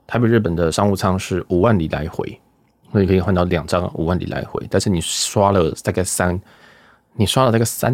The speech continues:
年，你刷了一百二十万，最后只回本两张这种台日线的商务舱，哦，其实这个可能回馈率没有很高，哦，大家可以去算一下。我们在某一集有很认真的帮一位听众，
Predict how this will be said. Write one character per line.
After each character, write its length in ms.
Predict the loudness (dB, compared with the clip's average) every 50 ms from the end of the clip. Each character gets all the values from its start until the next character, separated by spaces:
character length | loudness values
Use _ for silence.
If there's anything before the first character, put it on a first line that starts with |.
| 2 2
年， 160 | 2 0 -2 -6
你 80 | -6
刷 160 | -2 0 0
了 80 | 0 -2
一 60 | -4
百 180 | -6 -6 -4 -2
二 100 | -2 -2
十 220 | -2 -2 -2 0
万， 200 | 0 0 0 -2 -6 -12 -18
最 180 | -4 0 0 2
后 140 | 2 0
只 180 | 0 -2 -4 -4
回 360 | -2 0 0 2 2 0 -2 -4 -6
本 180 | -6 -6 -6 -8 -6
两 260 | -4 -4 -4 -4 -4
张 260 | -2 -2 0 0 0
这 120 | 0 -2
种 120 | -2 -4 -6 -6
台 140 | -6 -4
日 180 | -4 -4 -4 -4
线 160 | -2 -2 -2
的 100 | -2 -2
商 180 | -2 -2 -2 -2
务 60 | -2
舱， 260 | -4 -6 -6 -6 -6 -8 -12 _ _ _ _ _ _ _ _ _ -20 -20 -20 _ _ -20 _ _
哦， 140 | -8 -8 -6 -6
其 140 | -6 -6
实 140 | -4 -4 -4
这 160 | -2 -2 -2
个 500 | -2 0 2 2 2 2 0 -2 -6 -10 -12 -16 _ _
可 120 | -6 -4 -2
能 80 | 0
回 100 | 0 0 2
馈 120 | 2 2
率 100 | 2 2
没 140 | 2 0 0
有 80 | -2 -4
很 160 | -6 -10 -12 -10
高， 200 | -8 -8 -8 -8 -12 _ _ _ _ _ _ _ _ _ _
哦， 120 | -6 -2
大 120 | 0 0 0
家 60 | 0
可 120 | 0 -2
以 40 | -4
去 120 | -4 -4
算 220 | -2 -2 -2 -2 -2
一 40 | -2
下。 100 | -2 -2
我 80 | -2 0
们 160 | -2 0 0
在 220 | 0 0 0 -2 -4 -8 -20 _ _ _ 2
某 180 | 2 2 4
一 140 | 4 2 2
集 340 | 0 -2 -2 -2 -2 -2 -4 _ _ _ _
有 120 | 0 0 0
很 240 | 0 -2 -4 -2 0
认 180 | 2 4 4 4
真 160 | 4 4 4
的 60 | 4
帮 240 | 2 2 0 0 0
一 40 | 0
位 120 | 0 0
听 240 | 0 0 -2 -2 -2
众， 200 | -2 -2 -4